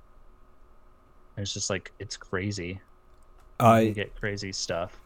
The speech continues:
Speaker 2: you wanna know something weird about, uh, U K and U S chips? Um,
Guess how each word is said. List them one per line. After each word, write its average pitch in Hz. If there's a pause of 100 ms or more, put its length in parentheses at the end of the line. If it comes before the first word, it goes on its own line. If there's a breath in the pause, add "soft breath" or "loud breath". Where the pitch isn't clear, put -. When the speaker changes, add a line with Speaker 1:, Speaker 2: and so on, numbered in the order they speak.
Speaker 2:
you 127
wanna 151
know 143
something 135
weird 104
about, 107
uh, 90 (140)
U 117
K 101
and 107
U 98
S 101
chips? - (760)
Um, 90